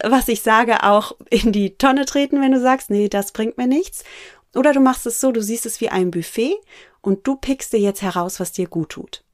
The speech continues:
Ja, also es sind alles nur Vorschläge, keine Ferndiagnose. Meine Erfahrung ist einfach nur so, dass Menschen, die alles perfekt machen wollen,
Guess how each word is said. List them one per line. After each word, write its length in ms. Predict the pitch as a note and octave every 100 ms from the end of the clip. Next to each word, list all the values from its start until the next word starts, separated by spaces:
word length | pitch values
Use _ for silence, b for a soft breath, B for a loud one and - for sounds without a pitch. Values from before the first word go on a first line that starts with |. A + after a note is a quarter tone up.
| _
Ja, 260 | F#3+ G3+ A#3+ -
also 180 | G3
es 60 | G#3+
sind 220 | A#3 A3+ _
alles 460 | A#3+ B3 C4+ C4+ -
nur 100 | B3+
Vorschläge, 580 | - E3 - D#3 D3+ D#3
keine 340 | - G#3+ G#3+
Ferndiagnose. 840 | G#3+ G#3 E3+ D3+ C#3+ D3+ D3+ - - _ _ B B B B B -
Meine 360 | G3 C4 D4+
Erfahrung 480 | A#3 - G#3+ G#3 F#3+
ist 220 | - -
einfach 280 | F3+ F3 F3
nur 160 | E3+ D#3+
so, 360 | D#3+ G#3+ E4 _ B B B B
dass 240 | F3 F3
Menschen, 680 | F#3 F#3+ B3 D4 C#4+ C#4 C#4
die 260 | A3 F#3+ -
alles 600 | G3+ A#3+ B3+ B3 - -
perfekt 560 | F#3 G3 - C4 C4+ -
machen 400 | F#3+ F#3+ G3 F3+
wollen, 400 | F3 F3+ G#3+